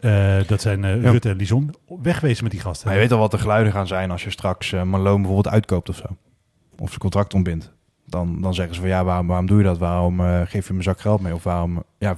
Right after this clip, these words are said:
Speaker 2: probeer je niks aan te verdienen, zeg maar." En dat is natuurlijk wel een, een dunne lijn waar je altijd moet balanceren met dit soort, eh,
Speaker 1: Ja,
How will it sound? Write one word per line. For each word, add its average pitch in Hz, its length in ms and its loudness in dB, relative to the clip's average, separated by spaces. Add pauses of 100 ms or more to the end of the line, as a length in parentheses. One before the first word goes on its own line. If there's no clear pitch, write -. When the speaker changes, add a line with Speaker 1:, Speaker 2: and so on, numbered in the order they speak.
Speaker 2:
probeer 98 240 -2
je 95 60 0
niks 95 180 -4
aan 95 60 -6
te 87 60 -16
verdienen, 98 260 -2
zeg 80 100 -10
maar." 80 100 -12 (100)
En - 420 -20
dat 107 120 2
is - 60 -4
natuurlijk 107 220 2
wel 104 200 2
een, 101 60 -2
een 98 120 -6
dunne 104 200 0
lijn 107 200 2
waar 98 100 0
je 92 60 0
altijd 90 280 -6
moet 92 140 -6
balanceren 87 480 -6
met 85 80 -10
dit 90 100 -14
soort, - 240 -12
eh, 85 60 -4
Speaker 1:
Ja, 82 200 -8